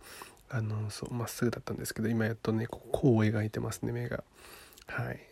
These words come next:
なので、良くなってきました。すいません。ご心配おかけしました。ありがとうございます。というわけで、えっと、今日は言語は概念というですね、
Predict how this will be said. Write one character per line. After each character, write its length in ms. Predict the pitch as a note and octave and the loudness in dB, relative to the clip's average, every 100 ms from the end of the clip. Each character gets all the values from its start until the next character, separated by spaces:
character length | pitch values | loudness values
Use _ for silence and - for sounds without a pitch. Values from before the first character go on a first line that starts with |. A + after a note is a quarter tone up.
| - | -2
な 140 | A#2+ | -2
の 120 | A#2 | -2
で、 160 | B2 - B2 | -6 -6 -4
良 100 | A#2 | -4
く 120 | A#2+ | -4
な 100 | A2+ | -4
っ 20 | |
て 120 | - | -6
き 100 | - | 0
ま 120 | A2 A2 | 0 0
し 40 | |
た。 120 | - | -4
す 160 | A#2 A2+ | -4 0
い 60 | |
ま 160 | A2+ A2 | 0 -2
せ 160 | - A2 | 0 0
ん。 60 | |
ご 120 | G#2+ | 0
心 200 | G#2+ A2 | 2 4
配 100 | G#2 G#2+ | 6 6
お 60 | |
か 80 | A2 | 4
け 120 | G#2+ | 0
し 60 | G#2+ | 0
ま 120 | A2 | 0
し 60 | - | 2
た。 60 | |
あ 20 | A#2+ | 2
り 40 | |
が 80 | A2+ | 2
と 80 | B2 | 2
う 40 | |
ご 100 | A#2+ | 2
ざ 140 | C3 | 4
い 60 | C3 | 6
ま 240 | C#3+ D3+ | 6 6
す。 100 | D3 - - - - - | 4 -4 -12 -12 -14 -6
と 140 | E3 | 0
い 60 | D#3+ | 2
う 40 | |
わ 80 | E3 | 2
け 160 | - C#3 | 2 2
で、 280 | - D#3+ | 6 6
え 40 | C#3+ | 4
っ 40 | |
と、 120 | - | 0
今 160 | D3+ G3 | 2 4
日 20 | |
は 40 | C#3+ | 6
言 340 | C#3+ F3+ F#3 | 6 8 8
語 120 | C3+ | 10
は 120 | A2+ | 8
概 300 | A2 C#3+ F3 | 8 10 10
念 140 | C#3 G#2+ - | 10 4 0
と 100 | - | 4
い 80 | A2+ | 4
う 100 | A2 | 4
で 60 | A2 | -2
す 120 | |
ね、 100 | - | -4